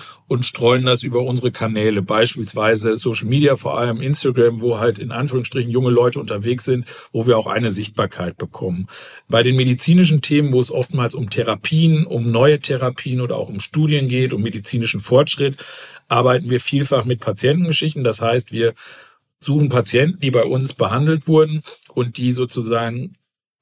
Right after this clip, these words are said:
in die Öffentlichkeit mit uns gehen und zeigen, ich hatte folgende Erkrankung,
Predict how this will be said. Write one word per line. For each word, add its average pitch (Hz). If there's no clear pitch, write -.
in 131
die 139
Öffentlichkeit 139
mit 135
uns 131
gehen 135
und 104
zeigen, 131
ich -
hatte 127
folgende 135
Erkrankung, 185